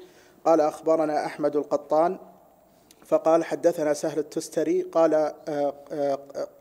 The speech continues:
حدثنا سهل التستري قرأ علي مهنا بن يحيى الشامي، هذا كتاب في الصلاة وع-، وعظم خطرها، وما يلزم الناس من تمامها وأحكامها يحتاج إليها أهل الإسلام،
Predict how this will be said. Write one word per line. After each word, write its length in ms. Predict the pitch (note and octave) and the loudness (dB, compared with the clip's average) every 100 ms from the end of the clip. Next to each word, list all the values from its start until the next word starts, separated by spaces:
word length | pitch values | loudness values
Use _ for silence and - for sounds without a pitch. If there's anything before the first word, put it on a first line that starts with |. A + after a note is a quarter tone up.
| - | -20
حدثنا 460 | - D3+ F3 F3 D3 | -8 0 2 2 0
سهل 260 | D3 D#3 | 0 -2
التستري 440 | D3+ - D#3+ D3+ D3 | -2 -4 -4 0 0
قرأ 240 | D#3+ D#3+ | 2 2
علي 400 | C#3+ C#3+ D3+ D#3+ | 2 0 0 0
مهنا 320 | D3 C#3 D#3 C#3+ | -2 -4 -4 -4
بن 140 | D3 | -4
يحيى 300 | D3 D3+ C#3 | -4 -4 -6
الشامي، 500 | - - D3+ E3 F#3+ - - - - - | -8 -4 -2 -2 -6 -14 -20 -20 -20 0
هذا 240 | F3 E3+ | 4 6
كتاب 440 | E3 E3 F3+ E3+ D#3+ | 4 0 -2 0 -2
في 120 | D#3+ | -4
الصلاة 460 | D3 - D3+ E3 E3 F3 | -6 -2 2 2 2 0
وع-، 500 | F3+ C#3+ D3 D#3+ D3 | 0 2 0 -2 -2
وعظم 640 | C#3+ C#3+ D#3 D3+ D3+ C#3 | -2 0 0 -2 -2 -6
خطرها، 720 | - D#3 D#3+ D#3 C#3+ E3+ F#3+ - - - _ - | -2 -2 0 0 0 -4 -4 -8 -20 -20 _ -4
وما 240 | E3 E3+ | 0 2
يلزم 320 | E3 D#3 D#3 | 2 0 -2
الناس 380 | D#3 D#3+ D#3+ D3+ | 0 0 0 0
من 200 | D3 D3 | -2 -2
تمامها 560 | D#3 D3+ D#3+ D#3+ C#3+ C#3+ | -4 -2 0 0 0 0
وأحكامها 800 | D3 C#3+ - E3 D#3+ D#3 D3+ | 0 -2 -4 -2 0 -2 0
يحتاج 480 | D#3 C#3+ - D#3+ D#3 | 0 0 0 -2 -2
إليها 540 | D3+ D3 D#3+ D3 D#3 - | -6 -2 -2 -2 -4 -6
أهل 200 | D3 D3 | -8 -6
الإسلام، 540 | C#3+ - D#3 E3 | -6 -4 0 0